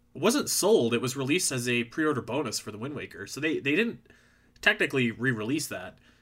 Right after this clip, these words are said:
Um, and, and I don't know. I don't count being available for purchase on a virtual console as re-release. So, I, yeah, I, I don't, I don't think that there's anything really that you can, uh,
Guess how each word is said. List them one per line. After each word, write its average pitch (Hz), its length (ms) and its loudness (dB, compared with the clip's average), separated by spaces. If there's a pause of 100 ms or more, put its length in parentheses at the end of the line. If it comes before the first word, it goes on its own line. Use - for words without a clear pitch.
(240)
Um, 101 460 -2 (120)
and, 139 200 4
and 139 340 0 (240)
I 156 100 6
don't 180 140 2
know. 104 120 -2
I 120 140 4
don't 165 220 2
count 135 240 -2
being 131 160 -2
available 120 420 0
for 113 140 -12
purchase 110 340 -8
on 104 380 -10
a 110 40 -10
virtual 117 360 -2
console 98 480 -10
as 101 160 -10
re-release. 104 720 -4 (600)
So, 101 480 -10 (1700)
I, 226 220 -6
yeah, 233 260 2 (140)
I, 202 260 -4
I 233 40 4
don't, 240 140 2
I 233 60 4
don't 226 180 0
think - 280 -6
that 151 100 -4
there's 135 180 0
anything 131 380 -2
really 107 240 -4
that 101 140 -8
you 110 160 -8
can, 98 320 -14
uh, 95 260 -12